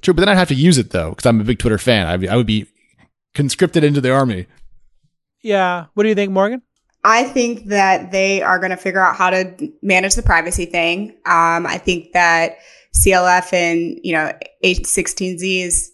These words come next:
Speaker 3: is smart enough that they've done this before. They're gonna figure out how to fix it. So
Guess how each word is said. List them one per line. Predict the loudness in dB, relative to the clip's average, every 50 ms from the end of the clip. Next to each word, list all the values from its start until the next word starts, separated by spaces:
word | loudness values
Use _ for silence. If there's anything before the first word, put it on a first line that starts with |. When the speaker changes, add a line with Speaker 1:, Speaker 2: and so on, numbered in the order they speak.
| -16 -10 -6
Speaker 3:
is | -2 -2
smart | -2 0 2 2 2 2
enough | 2 2 0 0 -2 -2 -6 -10
that | -10 -12 -12 _ _ _ -2
they've | 0 0 -2 -2
done | 0 0 0 0 0
this | 0 0
before. | 0 -2 -4 -4 -2 0 2 2 0 -2
They're | -4 -6 -6 -6
gonna | -6 -6 -8
figure | -10 -8 -6 -4 -2 -2 -2 0 2
out | 2 2 2 2 0 -2
how | -6 -4
to | -4 -6
fix | -6 -6 -4 -2 -2
it. | -4 -4 -6 _ _ _ _ _ -4
So | 0 2 2 2 2 0